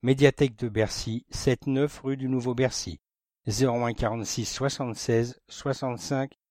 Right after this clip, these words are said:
zéro zéro. Lundi dix-huit octobre, permanence du député Michel Herbillon qui reçoit sur rendez-vous au zéro un quarante-trois quatre-vingt-seize soixante-dix-sept vingt-trois, quarante-huit rue de Paris. Mardi dix-neuf octobre,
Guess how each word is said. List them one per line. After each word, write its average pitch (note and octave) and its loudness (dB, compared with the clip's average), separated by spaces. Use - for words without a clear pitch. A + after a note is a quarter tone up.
zéro C3 -2
zéro. B2+ -2
Lundi C#3 4
dix-huit B2 -6
octobre, C3 -2
permanence C3 0
du C3 -10
député B2+ -2
Michel C#3 2
Herbillon G#2+ 0
qui - -6
reçoit B2 -4
sur - -4
rendez-vous A2+ -4
au F#2+ -6
zéro B2+ 2
un B2 0
quarante-trois A#2+ -2
quatre-vingt-seize A#2 0
soixante-dix-sept B2+ -6
vingt-trois, - -6
quarante-huit A#2+ -4
rue B2 -6
de A#2+ -4
Paris. G#2+ -6
Mardi A#2+ 2
dix-neuf A2 -4
octobre, D3 -4